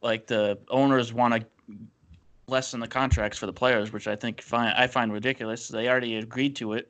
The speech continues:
They agreed to the le-, the lesser, the prorated contract already, s-, and so it, I agree with the players coming out and saying that they, like, they're upset about it.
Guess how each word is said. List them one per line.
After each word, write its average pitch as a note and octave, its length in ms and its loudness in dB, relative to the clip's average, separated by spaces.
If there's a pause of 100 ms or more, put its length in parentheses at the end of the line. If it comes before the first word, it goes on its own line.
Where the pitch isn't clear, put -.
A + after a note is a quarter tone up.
(120)
They A2 240 -4
agreed A#2+ 380 -2
to C3 120 -2
the A2+ 380 0
le-, A#2 340 -8
the A#2+ 160 -2
lesser, A#2+ 360 0
the A2+ 260 0
prorated B2+ 420 2
contract B2 420 -2
already, A2+ 240 -2
s-, - 200 -12
and A2 320 -2 (760)
so G#2 200 0
it, G#2 220 0
I A#2 120 4
agree B2 200 4
with A#2 100 -2
the - 60 -8
players B2 440 0
coming A2 220 -6
out A2 100 0
and G2 100 -10
saying A#2+ 280 -2
that G#2 140 -10
they, G#2 320 -8
like, G#2+ 200 -12
they're G#2+ 280 -4 (300)
upset A#2+ 260 -2
about G#2 240 0
it. G2+ 140 -4